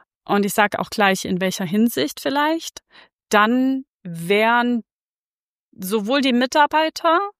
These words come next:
die dann noch geblieben sind, ähm, und die auch gegangen sind. Vielleicht wären auch gar nicht so viele gegangen oder hätten nicht gehen müssen. Vielleicht wäre da alles ein bisschen ruhiger oder besser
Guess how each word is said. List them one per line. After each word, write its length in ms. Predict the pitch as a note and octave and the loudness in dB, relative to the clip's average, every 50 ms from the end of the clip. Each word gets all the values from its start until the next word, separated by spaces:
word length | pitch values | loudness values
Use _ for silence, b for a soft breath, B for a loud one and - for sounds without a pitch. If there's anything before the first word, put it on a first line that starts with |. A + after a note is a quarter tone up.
| _ _ _ _ | _ _ _ _
die 320 | B3 A3+ G3+ - - G3+ | -20 -18 -10 -8 -6 -2
dann 180 | F#3 - G#3+ G3+ | 0 0 0 0
noch 180 | G3 G3 - - | -2 -4 -6 -10
geblieben 420 | - E3+ E3 F#3+ G#3+ G#3+ A#3 A#3 | -14 -12 -8 -6 -2 0 0 0
sind, 320 | A3+ - C#4 D#4 F#4+ - b b b b b b b b b b b b b _ | 2 2 4 4 2 2 b b b b b b b b b b b b b _
ähm, 460 | - - A3+ A3 G#3+ G#3+ G#3 G#3+ G#3+ - | -2 2 4 6 6 6 4 2 0 0
und 320 | - A3+ A3 A3 - - | 0 2 2 2 2 0
die 80 | G3+ G3+ | -2 -2
auch 240 | E3+ D#3+ - - | -4 -6 -10 -10
gegangen 440 | - - G3+ - - - - G#3+ A3+ | -6 -4 -4 -4 -2 -2 0 0 0
sind. 240 | A3 - D4 C#4 C4 | 0 0 0 -2 0
Vielleicht 280 | - G#3 F#3 F#3+ - - | 0 0 0 0 0 0
wären 160 | G#3+ G3+ G3+ | 0 0 0
auch 120 | F#3 - | 0 0
gar 160 | - G#3 G3 | 2 2 4
nicht 140 | F#3+ G3+ - | 4 2 0
so 100 | - G3 | -4 -8
viele 260 | - - A3+ G3 G3 | -8 -6 -4 -4 -4
gegangen 540 | F3+ F3 F#3 - - G#3 A3 A#3 B3+ B3+ A#3+ | -4 -4 -4 0 0 2 2 2 2 0 0
oder 140 | G#3+ G3 F#3 | 0 -2 -2
hätten 300 | E3 F#3 F#3+ - G3 G3 | -4 -4 -6 -6 -6 -6
nicht 180 | G3 - - - | -6 -6 -6 -4
gehen 220 | G3 F#3 F#3 F#3+ | -4 -2 0 0
müssen. 440 | G3+ A3 B3 - - - C4 C4 C4+ B B B B B B B B B B _ _ - | 2 2 0 2 2 4 4 4 4 B B B B B B B B B B _ _ -6
Vielleicht 460 | - - G#3 G3+ G#3 G3+ - - - | -2 0 2 2 0 0 -2 -4 0
wäre 320 | F#3 F#3+ G#3 A3+ A3+ G#3+ | 2 4 6 6 6 4
da 200 | G3 G3+ G3 F#3+ - | 4 2 0 0 0
alles 320 | - G#3+ G#3+ G#3+ G3+ - | 0 0 -2 -2 -2 -4
ein 80 | - F#3+ | -2 -2
bisschen 340 | E3+ A3+ - - G#3+ G3 F#3+ - - - | -2 -2 -2 0 0 -2 -2 -4 -8 -10
ruhiger 480 | - G3+ - A3+ A#3+ B3+ G#3+ G3+ G3+ F3 | -6 -2 2 2 2 4 4 2 2 2
oder 160 | - F#3 F#3+ | 0 0 -2
besser 540 | - - G#3 - - G3+ F#3 F3+ F3+ F3+ F3 | 0 -2 -2 0 0 0 0 0 0 -2 -4